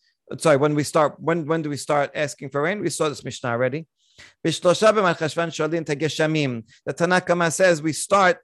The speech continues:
as saying ten Tal Mata Libracha on the ninth Beracha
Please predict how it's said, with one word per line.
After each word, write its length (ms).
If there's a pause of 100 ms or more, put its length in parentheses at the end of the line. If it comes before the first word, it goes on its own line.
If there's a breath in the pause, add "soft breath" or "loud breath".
as 280
saying 340
ten 320
Tal 260
Mata 300
Libracha 480
on 60
the 80
ninth 280
Beracha 540